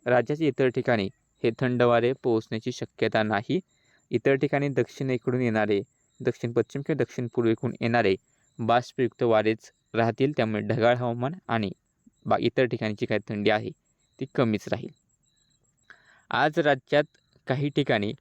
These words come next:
गडगडाटी पावसाचे ढग विकसित झालेत. त्यात खास करून बुलढाणा, सांगली, कोल्हापूर, सिंधुदुर्ग सीमावर्ती भाग आणि गोव्याच्या भागांमध्ये गडगडाटी पावसाचे ढग हे दिसत आहे. तसेच बेळगावच्याही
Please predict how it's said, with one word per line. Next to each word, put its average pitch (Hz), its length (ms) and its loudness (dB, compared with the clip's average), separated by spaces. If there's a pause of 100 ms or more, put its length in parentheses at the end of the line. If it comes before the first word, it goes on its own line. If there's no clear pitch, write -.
(340)
गडगडाटी 131 480 2
पावसाचे 123 480 -2
ढग 120 240 0
विकसित 107 400 -4
झालेत. 98 360 -4 (840)
त्यात 131 120 2 (100)
खास 143 240 0
करून 151 320 -4
बुलढाणा, 135 540 2 (1000)
सांगली, 127 460 0 (600)
कोल्हापूर, 135 480 2
सिंधुदुर्ग 131 520 2
सीमावर्ती 117 560 0
भाग 104 200 0 (300)
आणि 143 140 -4
गोव्याच्या 135 440 4
भागांमध्ये 104 460 -2 (480)
गडगडाटी 123 400 2
पावसाचे 113 500 -2
ढग 110 340 -4 (440)
हे 123 60 0
दिसत 110 440 -2
आहे. 104 180 -2
तसेच 127 300 -6
बेळगावच्याही 113 680 2